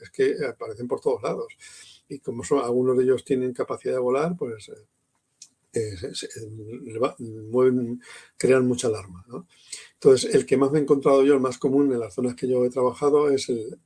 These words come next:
Senlatus spadix, ¿eh? Que ahí lo tienen ustedes. Y este es el otro primo hermano, que es el Sartrum esigeum. Eh,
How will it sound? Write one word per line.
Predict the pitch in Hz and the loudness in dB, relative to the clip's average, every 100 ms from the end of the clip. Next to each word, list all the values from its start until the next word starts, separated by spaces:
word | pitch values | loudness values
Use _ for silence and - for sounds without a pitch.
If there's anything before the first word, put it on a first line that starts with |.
| _ | _
Senlatus | - 120 117 123 123 131 123 | -4 -2 -2 -2 0 -4 -2
spadix, | - 160 175 240 - - | 0 2 2 -2 -10 -20
¿eh? | 131 165 - _ | -12 -12 -12 _
Que | - | -10
ahí | |
lo | 117 117 | -10 -8
tienen | 123 120 | -6 -6
ustedes. | 123 - 170 190 233 - _ _ _ _ _ _ _ - - - _ _ _ _ | -8 -2 0 0 -2 -10 _ _ _ _ _ _ _ -20 -20 -20 _ _ _ _
Y | - 147 | -4 4
este | 156 147 151 | 6 6 6
es | - | 6
el | 127 | 6
otro | 135 131 131 127 127 | 4 4 4 4 2
primo | 135 131 | -2 0
hermano, | 127 147 151 165 | 2 4 4 2
que | - | -2
es | 127 - | -4 -4
el | 123 120 | 0 0
Sartrum | 117 131 123 143 139 - - - - - | 0 -4 0 0 0 -4 -10 -10 -12 -6
esigeum. | 135 - 90 - 123 107 98 - _ - - - - _ | -4 -4 -4 -4 -4 -6 -12 -20 _ -20 -20 -20 -20 _
Eh, | 277 143 135 139 | 4 8 8 6